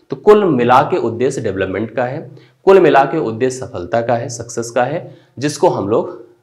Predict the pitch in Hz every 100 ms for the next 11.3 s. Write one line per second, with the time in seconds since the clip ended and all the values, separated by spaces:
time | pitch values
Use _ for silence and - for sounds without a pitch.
0 | _ _ _ _ - 123 120 151 160 151
1 | 156 151 175 165 127 127 143 113 147 -
2 | 147 147 147 143 - 151 185 - - -
3 | 123 156 165 127 - 117 117 98 95 -
4 | 98 98 113 120 120 135 160 185 - -
5 | - 156 - 110 107 107 110 151 117 95
6 | 78 - - - 82 107 151 160 - 120
7 | 95 87 - 85 98 - 127 160 170 -
8 | - 110 107 113 117 123 160 170 107 92
9 | 98 135 143 143 139 143 214 120 127 101
10 | 98 92 95 - - 98 120 - 123 123
11 | 127 135